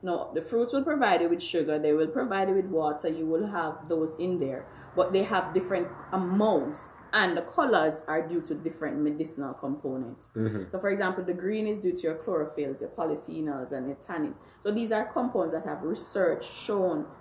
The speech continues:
Speaker 1: to have biological activity or biological effect within our system. Treat cancers, fix your pancreas, so it fix your, um, diabetes.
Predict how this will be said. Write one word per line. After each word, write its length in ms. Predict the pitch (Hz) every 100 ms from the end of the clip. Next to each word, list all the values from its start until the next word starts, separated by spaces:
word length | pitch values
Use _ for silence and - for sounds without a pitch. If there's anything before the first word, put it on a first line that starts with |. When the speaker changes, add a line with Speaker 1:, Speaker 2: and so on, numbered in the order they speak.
| -
Speaker 1:
to 80 | 190
have 460 | 185 190 160 147 - - -
biological 840 | 175 165 165 165 - 151 147 - - -
activity 560 | 160 - - 180 156 151
or 60 | 147
biological 480 | 170 180 175 165 151
effect 480 | - - 202 -
within 180 | 165 156
our 120 | 147
system. 400 | 151 156 - 139 - - -
Treat 320 | - 214 190
cancers, 600 | 214 180 180 170 143 - - - - - - -
fix 260 | 220 - 190
your 220 | 190 180
pancreas, 680 | - 185 170 180 156 147
so 80 | 165
it 140 | 156 -
fix 260 | - -
your, 260 | 156 156 - -
um, 380 | 170 151 147 156
diabetes. 760 | 160 156 151 147 - - -